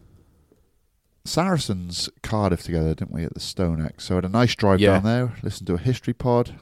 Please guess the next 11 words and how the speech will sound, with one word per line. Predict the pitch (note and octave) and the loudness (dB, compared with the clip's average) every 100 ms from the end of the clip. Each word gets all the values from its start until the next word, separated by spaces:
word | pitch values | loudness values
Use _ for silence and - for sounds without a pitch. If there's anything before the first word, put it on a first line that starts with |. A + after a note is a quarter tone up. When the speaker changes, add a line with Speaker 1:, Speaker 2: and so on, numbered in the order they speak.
| - | -16
Speaker 1:
upskilled | - - - G#2+ G2 F#2 | -12 -10 -4 0 2 2
on | F2+ F2+ | 2 4
Speaker 2:
Which | A2+ - | 4 8
ones? | A#2 A2+ A2+ - - - - | 8 8 2 -8 -16 -14 -4
Speaker 1:
Um, | F#2 F2 F2+ F2 F2+ E2+ - - - _ - | 0 0 0 0 -2 -4 -14 -20 -20 _ -6
I | F2+ | -4
did | F2 G2+ F#2 | 0 2 0
the | F#2 | 0
moon | G2 C3+ | 2 2
landings, | C3 C3+ C3+ D#3+ G#3 G#3 - - - _ _ _ _ _ _ _ _ - - - | 2 -2 -2 -6 -6 -14 -14 -16 -18 _ _ _ _ _ _ _ _ -14 -14 -8
uh, | F#2 F2 F2 | -2 -2 -2